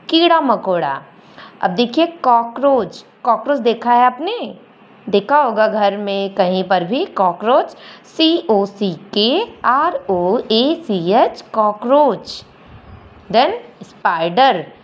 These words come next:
एस पी आई डी ई आर,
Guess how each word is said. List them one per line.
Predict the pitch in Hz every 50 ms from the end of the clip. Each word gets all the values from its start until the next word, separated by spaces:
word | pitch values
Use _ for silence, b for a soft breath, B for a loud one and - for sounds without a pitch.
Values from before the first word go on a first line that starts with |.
| _ _ - 214 220
एस | 269 285 339 - - - - -
पी | - 220 190 180 180 190 214 262 - - - -
आई | 220 214 208 208 220 247 285 339
डी | 339 240 226 220 214 233 262 302 330 339 - 208
ई | 190 180 170 170 170 - -
आर, | - 170 160 160 170 202 262 381 466